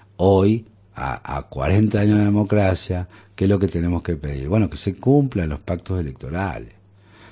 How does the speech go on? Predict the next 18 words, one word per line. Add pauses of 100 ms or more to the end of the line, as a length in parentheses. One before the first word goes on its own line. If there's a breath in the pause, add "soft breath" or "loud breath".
Porque
esta
ruptura
del,
de
la
promesa
electoral,
si
Alberto (120)
sufrió
pandemia,
todo
lo
que
queramos
es
cierto,